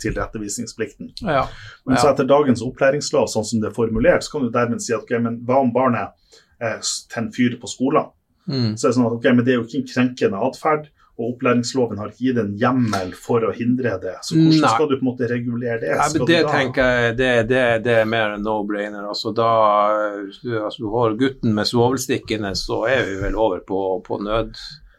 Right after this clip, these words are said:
Speaker 1: Ja.
Speaker 2: nødrettsunntaket.
Speaker 1: Ja,
Speaker 2: Eh,
Speaker 1: det tenker jeg også.
Speaker 2: i forhold til han, eh, flirende sofakidden, eh, slik du utlegger norsk rett, så er det vel klart at der foreligger det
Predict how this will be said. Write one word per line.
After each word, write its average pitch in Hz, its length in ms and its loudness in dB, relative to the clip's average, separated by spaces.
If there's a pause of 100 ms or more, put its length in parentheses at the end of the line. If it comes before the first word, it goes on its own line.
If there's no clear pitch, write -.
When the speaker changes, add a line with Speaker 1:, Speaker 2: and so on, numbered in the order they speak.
(280)
Speaker 1:
Ja. 202 200 4
Speaker 2:
nødrettsunntaket. 107 1080 -2 (400)
Speaker 1:
Ja, 110 160 4 (220)
Speaker 2:
Eh, 123 60 -6
Speaker 1:
det 151 200 0
tenker 123 300 0
jeg 87 80 -4
også. - 340 -6 (120)
Speaker 2:
i 147 120 0
forhold 127 480 4
til 120 160 0
han, 110 420 0
eh, 107 360 0
flirende 120 520 2
sofakidden, 113 880 -2 (120)
eh, 98 40 -4
slik 110 360 -2
du 104 220 0
utlegger 104 320 -2
norsk 107 340 -4
rett, 131 320 -4
så 101 720 -4 (580)
er 117 200 0
det 101 120 -2
vel 92 200 0
klart 101 440 -2
at 92 220 -2
der 98 240 0
foreligger 107 600 -2
det 92 100 -4